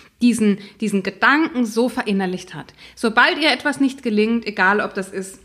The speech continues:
sie macht immer zum Beispiel Fitness mit mir mit und versucht dann irgendwelche Übungen nachzumachen.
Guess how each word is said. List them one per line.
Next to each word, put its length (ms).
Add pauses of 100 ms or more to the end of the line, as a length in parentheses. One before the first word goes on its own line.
(720)
sie 100
macht 180
immer 180
zum 120
Beispiel 260
Fitness 360
mit 180
mir 140
mit 200
und 100
versucht 300
dann 80
irgendwelche 360
Übungen 320
nachzumachen. 680